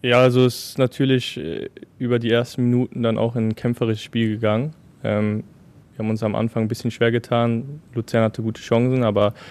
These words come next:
haben es dann halt, ähm, ja, in der Halbzeit vor allem dann auch angesprochen und hat dann halt auch das Spiel sozusagen in unsere Richtung gekippt. Ähm, und natürlich war viel Feuer drin.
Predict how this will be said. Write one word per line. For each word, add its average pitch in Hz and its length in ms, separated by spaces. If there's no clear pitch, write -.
haben 107 160
es 107 100
dann 107 240
halt, 107 420
ähm, 101 380
ja, 101 320
in 110 60
der 101 120
Halbzeit 104 400
vor 107 140
allem 104 140
dann 107 140
auch 101 140
angesprochen 110 680
und 104 180
hat 107 160
dann 104 140
halt 104 180
auch 101 140
das - 160
Spiel 110 360
sozusagen 104 560
in 98 40
unsere 104 460
Richtung 127 280
gekippt. 131 540
Ähm, 107 440
und 101 540
natürlich 110 460
war 107 100
viel 110 220
Feuer 113 340
drin. 120 320